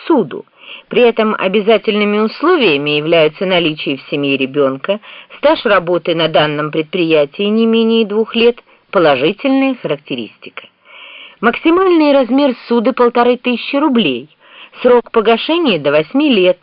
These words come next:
которое производится ежемесячно равными долями.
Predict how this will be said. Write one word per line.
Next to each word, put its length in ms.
которое 420
производится 840
ежемесячно 1160
равными 540
долями. 560